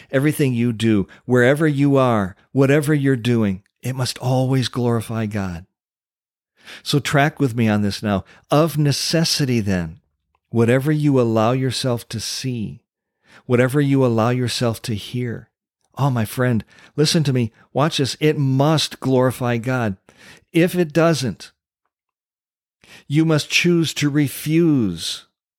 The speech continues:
You must choose to not see it. You must choose to not listen to it, because that is something that is tainting your will.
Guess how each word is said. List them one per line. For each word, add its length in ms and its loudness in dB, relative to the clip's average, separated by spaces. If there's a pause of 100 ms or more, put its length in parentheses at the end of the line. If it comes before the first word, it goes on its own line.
(640)
You 120 2
must 200 0
choose 340 0
to 140 0
not 520 -2
see 400 -4
it. 240 -12 (380)
You 140 2
must 180 0
choose 320 2
to 140 0
not 340 0
listen 640 2
to 200 -4
it, 120 -10 (320)
because 380 0
that 320 0
is 180 0
something 460 0
that 140 0
is 200 -2
tainting 840 -4
your 260 -2
will. 500 -4